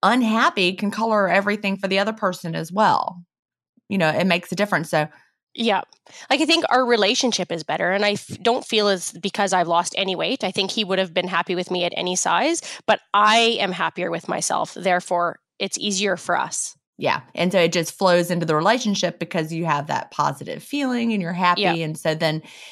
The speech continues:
Speaker 1: you know, your interactions are happier too. Yeah. Mood, mood plays a huge role in that because, you know,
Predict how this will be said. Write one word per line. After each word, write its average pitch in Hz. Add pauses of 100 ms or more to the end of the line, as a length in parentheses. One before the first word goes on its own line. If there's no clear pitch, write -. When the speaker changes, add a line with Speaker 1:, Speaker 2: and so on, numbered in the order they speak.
(120)
Speaker 1:
you 196
know, 175
your 165
interactions 156
are 151
happier 143
too. 139
Yeah. 151
Mood, 233
mood 214
plays 156
a 151
huge 190
role 147
in 143
that 143
because, 156 (280)
you 220
know, 160